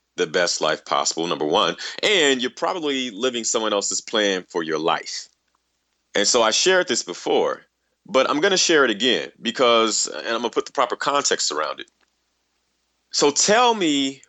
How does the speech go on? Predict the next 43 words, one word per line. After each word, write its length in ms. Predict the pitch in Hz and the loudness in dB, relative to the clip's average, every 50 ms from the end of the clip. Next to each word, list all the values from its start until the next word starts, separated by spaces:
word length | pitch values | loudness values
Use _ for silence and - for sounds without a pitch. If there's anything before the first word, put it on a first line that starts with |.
| _ | _
what 260 | - 123 139 139 - | -2 -2 -2 -2 -2
comes 380 | - - 147 135 127 123 - - | -4 0 0 0 2 0 -2 -2
to 100 | - 101 | -2 -4
mind 640 | 98 101 104 101 92 80 76 73 73 73 78 78 80 _ _ _ _ _ _ _ _ _ _ _ _ _ _ | -2 0 2 2 2 0 0 -2 -6 -8 -10 -12 -16 _ _ _ _ _ _ _ _ _ _ _ _ _ _
when 480 | - 104 120 123 117 117 113 110 107 104 | 0 2 2 4 4 4 2 2 0 0
I 160 | - 110 107 | 0 -2 -2
read 240 | 104 117 120 117 - | 0 0 -2 -2 -2
the 80 | 101 | -8
following 420 | - - 107 98 92 90 85 82 80 | -4 0 0 2 2 0 -2 -6 -8
statements, 520 | - - - 95 87 - - 64 - - | -8 -2 -2 -2 -2 -2 -8 -14 -10 -10
okay? 340 | 76 - - 92 90 - - _ - - | -10 -2 0 2 2 2 0 _ -4 -2
And 500 | 113 110 110 107 104 104 101 101 98 - _ _ - - | 0 2 4 4 4 4 2 0 -2 -6 _ _ -20 -10
I 160 | - 113 117 | -6 -4 -2
shared 360 | - - 160 165 165 160 151 | -2 0 2 2 2 4 4
it 140 | 139 123 - | 2 0 0
when 160 | 107 117 113 | -2 -2 0
I 140 | 113 107 107 | 0 2 2
asked 180 | 117 113 - - | 2 0 0 -2
the 80 | 101 | -6
three 160 | - 104 104 | -6 -6 -6
questions 420 | - - 110 101 - - 90 - - | 0 0 2 2 2 0 -2 -4 -4
before, 420 | 90 - - 117 120 107 98 92 | -6 -6 0 2 4 6 6 4
but 160 | 82 90 87 | 4 4 2
I 60 | 90 92 | 2 2
think 220 | - 185 185 170 | 2 0 0 2
it's 100 | 147 - | 2 0
important 480 | 110 - - 143 139 127 87 98 101 85 | 0 -2 2 4 4 4 4 2 0 2
that 160 | 98 95 92 | 2 4 4
I 140 | 90 87 87 | 4 2 0
do 240 | 82 113 110 104 | 0 0 2 2
it 60 | 101 95 | 2 2
again 260 | 87 95 98 90 85 | 2 0 0 -2 0
this 180 | 82 85 - | -2 -2 0
evening 480 | 127 131 127 113 95 87 87 87 82 82 _ _ _ - - - - _ | 2 2 0 0 -2 -6 -8 -8 -8 -10 _ _ _ -20 -20 -20 -20 _
because 220 | - - 135 120 | -4 0 2 2
I 60 | 127 127 | 4 4
really 200 | 156 196 202 180 | 4 2 2 2
wanna 180 | 160 147 127 | 2 2 2
set 260 | - - 135 110 - | 2 2 2 0 0
context 420 | - 120 110 104 - - 90 - - | 0 0 0 0 0 -2 -4 -4 -2
for 100 | 87 85 | -4 -4
this 140 | 80 78 - | -4 -4 -2
discussion. 500 | - - - - 101 90 - - - | -2 -2 2 2 2 2 2 -2 -6